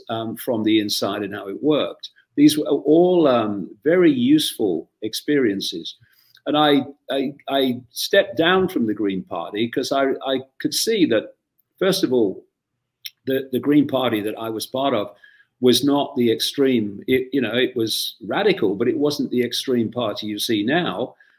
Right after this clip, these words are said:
where environmental issues that concern me are irrelevant to the modern Green parties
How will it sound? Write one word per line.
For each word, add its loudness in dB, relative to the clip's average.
where 2
environmental 4
issues -4
that -4
concern -4
me 4
are -6
irrelevant -2
to -10
the -10
modern -4
Green 0
parties -14